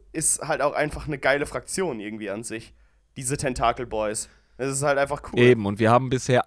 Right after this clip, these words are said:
Speaker 2: eine Folge zum größeren Themenkomplex AdMac gemacht. Also, ja, wir haben das zwar ziemlich gut umrissen, worum's da eigentlich geht, aber jetzt können wir auch mal in einen Bereich reingehen, der das Ganze im Detail anschaut.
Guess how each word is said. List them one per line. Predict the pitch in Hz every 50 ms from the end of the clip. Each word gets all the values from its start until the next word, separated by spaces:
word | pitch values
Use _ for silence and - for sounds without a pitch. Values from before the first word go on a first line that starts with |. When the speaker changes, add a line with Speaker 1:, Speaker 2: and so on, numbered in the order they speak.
| _ -
Speaker 2:
eine | 113 117 123 131 139 135 135 131 131
Folge | - - 120 113 117 123 120 117 104
zum | - - 117 110 107 104 101 -
größeren | - - 120 123 143 151 147 - 120 110 104 95
Themenkomplex | 117 120 131 139 139 123 - 123 104 98 113 110 107 - - - -
AdMac | - 123 - - 113 107 -
gemacht. | - 95 95 98 107 - - - - - - _ _ _ _ _ _ _ _ _ _ _ _ _ _ - - - - - - -
Also, | 110 117 110 113 113 110 110 107 104 - _ _ _ _ _ _ _ -
ja, | - 110 110 101 87 - _ _ _ -
wir | 113 107 117
haben | 131 143 147
das | 151 143 - -
zwar | - 139 127 -
ziemlich | - 151 143 131 - -
gut | 147 143 135
umrissen, | 139 120 113 143 180 185 - 143 160 208 - _ _ _ _ _ _
worum's | - 113 113 135 160 -
da | - 147 131
eigentlich | 120 117 110 101 -
geht, | 160 147 127 165 - - - - - - - -
aber | 107 107 110
jetzt | 117 113 - - - -
können | 135 123 120 120 117
wir | 113 113
auch | 113 104 113
mal | 107 104 104 104 104 101
in | - 85 101 98 92
einen | 87 98 101 98 95
Bereich | 98 95 98 95 95 95 -
reingehen, | 98 92 90 90 87 95 95 92 90 85 - _ _ - - - - - _ _ _ -
der | 104 104 104 101 101 98 92
das | - 95 90 - -
Ganze | - 101 90 92 95 - - 104 95 95 95 92 90 87 - -
im | - 87 90 85
Detail | 85 87 - 123 123 147 165 175
anschaut. | 175 170 - - 180 170 170 175 - - - -